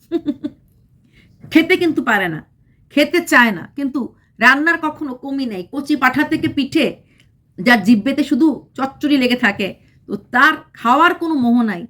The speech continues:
অথচ শরীরও ভালো নেই, তারপরও খাওয়ার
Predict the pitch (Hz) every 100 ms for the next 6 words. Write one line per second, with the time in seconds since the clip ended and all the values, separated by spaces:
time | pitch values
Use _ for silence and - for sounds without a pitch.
0 | _ _ - 202 262 240 226 - _ _
1 | _ _ 277 339 381 330 262 240 202 -
2 | - 190 202 247 - 220 196